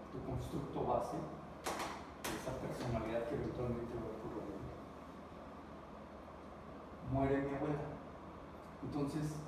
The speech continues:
yo estoy terminando de configurar mi, mi personalidad cuando llega el primer guamazo de la vida, y por guamazo más bien me refiero a este chispazo de luz que te dice: "Más,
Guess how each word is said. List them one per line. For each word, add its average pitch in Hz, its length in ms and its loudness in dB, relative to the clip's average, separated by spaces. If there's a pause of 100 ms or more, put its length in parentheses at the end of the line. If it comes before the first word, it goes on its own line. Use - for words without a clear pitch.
(460)
yo 147 80 2
estoy 156 200 2
terminando 180 640 6
de 175 120 6
configurar 135 720 4
mi, 156 200 8 (1200)
mi - 140 -2
personalidad 135 880 6 (840)
cuando 131 400 8
llega 139 300 8
el 147 60 4
primer 135 460 6
guamazo 135 540 4
de 120 100 4
la - 80 2
vida, 131 240 4
y 135 160 0
por 123 220 2
guamazo 156 580 6
más 147 160 8 (120)
bien 151 200 4
me 139 80 2
refiero 135 600 0
a 156 280 4 (480)
este 110 800 -2 (120)
chispazo - 600 0
de 110 160 2
luz - 240 -2 (520)
que 120 200 -2
te 120 80 2
dice: 123 320 2 (1200)
"Más, - 480 -2